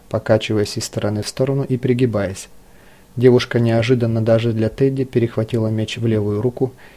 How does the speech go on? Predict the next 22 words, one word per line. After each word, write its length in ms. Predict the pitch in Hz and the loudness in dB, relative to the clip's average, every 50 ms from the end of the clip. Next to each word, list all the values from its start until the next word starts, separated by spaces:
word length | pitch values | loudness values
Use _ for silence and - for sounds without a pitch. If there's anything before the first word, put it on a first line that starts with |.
| - - - - | -20 -20 -8 -2
и 60 | 123 | 2
ударила 420 | 120 120 123 143 147 151 151 147 | 4 6 8 8 8 8 6 4
снизу 400 | 143 143 - 147 143 139 135 139 | 2 2 0 0 0 2 0 0
плоской 400 | 135 - 117 113 110 - - 117 | -2 0 0 0 0 -2 -4 -6
стороной. 560 | 113 - - 120 123 123 123 113 104 95 95 - - - - _ _ _ _ - | -8 -6 -6 -4 -2 -2 -2 -4 -4 -6 -10 -12 -18 -20 -20 _ _ _ _ -8
Она 220 | 110 107 107 107 | -6 -4 -2 -2
все 180 | 107 - - 107 | -4 -2 -2 -2
еще 200 | 110 - - 110 | -2 -2 -4 -6
щадила 480 | - - - 127 123 123 117 107 101 98 | -6 -4 -4 -4 -2 0 -2 -2 -2 -6
Тедди. 400 | - - 101 98 104 95 95 - - - - - - - - - - _ - - | -6 -6 -6 -6 -6 -10 -12 -14 -18 -20 -20 -20 -20 -20 -20 -20 -20 _ -10 -2
Тот 180 | - 147 147 | -2 0 4
довольно 320 | 147 147 147 151 151 143 143 | 6 6 8 8 6 6 4
легко 300 | 139 139 - - - 135 | 4 2 2 6 6 6
уклонился 580 | 131 - - 131 131 139 156 156 143 - 151 139 | 6 6 4 4 4 4 2 0 0 0 0 -2
от 100 | 139 - | 0 0
казавшегося 640 | - 139 135 143 139 131 - - 131 127 - - 127 | -2 2 4 4 4 4 2 0 -2 -2 -2 -4 -4
плавным 400 | - - 131 127 123 127 127 127 | 0 2 2 2 2 2 0 -2
взмаха. 500 | 117 120 120 120 110 107 - - 110 - - - - - - - - - - - - | 0 0 0 0 0 -2 -2 -6 -10 -10 -12 -20 -20 -20 -20 -20 -20 -20 -20 -20 -10
Принцессу 520 | - - 120 117 - - 123 117 - - 123 | -6 -2 -2 -2 0 0 -2 -2 0 -2 0
развернула 540 | 117 117 113 123 117 117 123 131 135 139 135 | 0 0 2 2 0 0 0 0 0 0 0
инерция 560 | - 127 113 110 104 104 110 - - 113 107 | 0 -2 -2 -2 -2 -4 -6 -8 -10 -8 -6
меча. 460 | 110 113 117 - - - 98 95 | -6 -6 -6 -6 -6 -6 -6 -6